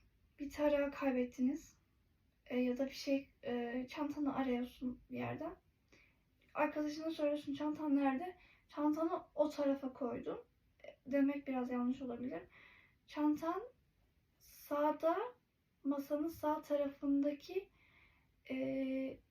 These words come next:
tuzluğun yanında. Öyle demeniz lazım. Çünkü eğer siz "O tarafa koydum." derseniz o anlamayabilir. O yüzden görme engelli biriyle konuşurken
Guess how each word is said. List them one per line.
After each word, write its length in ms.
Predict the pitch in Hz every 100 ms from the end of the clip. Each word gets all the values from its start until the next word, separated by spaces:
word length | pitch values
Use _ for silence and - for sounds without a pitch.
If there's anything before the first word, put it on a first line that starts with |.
| -
tuzluğun 560 | 302 294 269 285 330
yanında. 460 | 320 277 254 220 - - _ _ _ _ _ _ _ _ _ _ -
Öyle 300 | 262 254 247
demeniz 400 | 247 247 247 -
lazım. 380 | - - - - - _ _ - - _ _
Çünkü 260 | - 311 311
eğer 220 | 320 320
siz 240 | - 311 277
"O 140 | 294
tarafa 360 | 294 302 302 320
koydum." 420 | 320 294 277 339
derseniz 460 | 339 339 339 294 269
o 60 | 269
anlamayabilir. 680 | 269 254 262 277 254 254
O 120 | 277 262
yüzden 300 | 269 269 277 - - - - _ -
görme 260 | 285 285
engelli 520 | 311 311 302 294 294
biriyle 560 | 277 294 302 - 277 -
konuşurken 840 | - 277 277 302 320 320 294 294